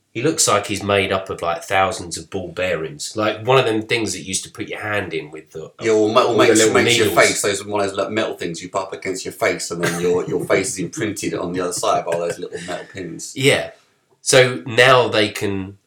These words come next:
Speaker 1: essentially, like, free programs from the Matrix, and they can im-, appear in this reality as, like, an avatar, and that's how Morpheus is in the real world. In the Matrix, he appears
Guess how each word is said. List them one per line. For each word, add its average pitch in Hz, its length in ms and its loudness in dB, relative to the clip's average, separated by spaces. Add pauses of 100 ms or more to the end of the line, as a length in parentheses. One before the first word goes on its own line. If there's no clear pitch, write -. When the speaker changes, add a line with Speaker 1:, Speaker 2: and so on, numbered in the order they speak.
Speaker 1:
essentially, 98 560 -2
like, 85 340 -6
free 101 560 -4
programs 73 800 -8
from 76 240 -14
the 76 80 -14
Matrix, 71 640 -14
and 80 80 -14
they 85 120 -6
can 80 160 -12
im-, 76 220 -14
appear 95 440 -6
in 80 140 -6
this - 460 0
reality 78 600 -8
as, 78 160 -6
like, 76 200 -10
an 76 80 -8
avatar, 76 680 -8 (180)
and 82 280 -14
that's - 240 -4
how 78 360 -6 (140)
Morpheus 92 540 -8
is 80 420 -8
in 87 100 -12
the 78 80 -10
real 101 260 0
world. - 340 -14 (260)
In 101 100 -8
the 82 80 -8
Matrix, 90 600 -8
he 82 100 -12
appears 80 680 -12